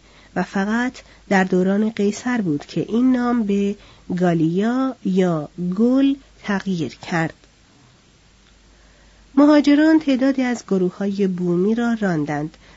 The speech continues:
و خود به شکل قبایل مستقلی مستقر شدند که نامشان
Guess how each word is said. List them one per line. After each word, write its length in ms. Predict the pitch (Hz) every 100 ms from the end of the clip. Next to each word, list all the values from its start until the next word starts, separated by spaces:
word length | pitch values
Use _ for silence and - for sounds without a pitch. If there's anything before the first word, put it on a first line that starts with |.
| _
و 120 | 190 180
خود 420 | - 233 233 -
به 100 | 196
شکل 440 | - 214 - 202
قبایل 680 | 202 180 175 170 175 185 190
مستقلی 880 | 180 170 - 170 165 214 247 254 262
مستقر 500 | 254 - 240 240 233
شدند 500 | - 240 240 247 -
که 300 | 262 262 262 - - - -
نامشان 720 | 214 214 220 214 220 202 208